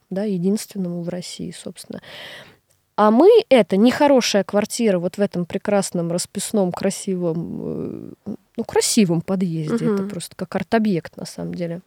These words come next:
Speaker 1: Это квартира на Большой Пироговской. тридцать пять А. Её прям видно, собственно, с Пироговки, когда ты едешь. Это первое отдельное жильё Михаила Булгакова. Если там он жил в коммуналке,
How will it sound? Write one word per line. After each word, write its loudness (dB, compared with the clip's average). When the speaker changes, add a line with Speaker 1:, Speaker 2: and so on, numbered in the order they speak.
Speaker 1:
Это 0
квартира 0
на 0
Большой -2
Пироговской. -4
тридцать -2
пять -2
А. 0
Её 0
прям 0
видно, 0
собственно, -4
с -10
Пироговки, -4
когда -6
ты -8
едешь. -4
Это 4
первое 2
отдельное 4
жильё 0
Михаила 2
Булгакова. -6
Если -4
там -2
он -2
жил -2
в -10
коммуналке, 0